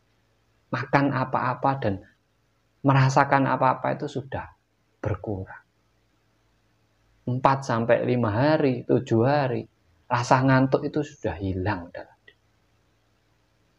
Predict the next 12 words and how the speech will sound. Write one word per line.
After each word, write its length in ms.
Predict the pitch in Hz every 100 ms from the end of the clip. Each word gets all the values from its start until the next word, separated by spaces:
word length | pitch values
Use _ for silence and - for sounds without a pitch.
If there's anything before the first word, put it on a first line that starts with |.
| _ _ _ _ _ _ _ _ -
Tetapi 320 | 135 147 - 202
di 100 | 151
situ, 420 | 135 180 - 110 101 - _ _ _ _ _ _ _ _ _ _ _ _ _ _ _ -
orang 320 | 160 196 185
yang 320 | 175 151 143 139
tidak 400 | 139 104 92 -
tidur, 560 | 143 139 - 101 92 120 _ _ _ _ _ _ _ _ _ _ _ _ _ _ _ _ _ _ _ _ _ _ _ _ _ _ - 151
cairan 480 | 143 147 160 156
pada 400 | 156 147 139 104
otaknya 560 | 110 110 - 110 131 131
itu 240 | 135 147
naik. 560 | 156 123 110 208 214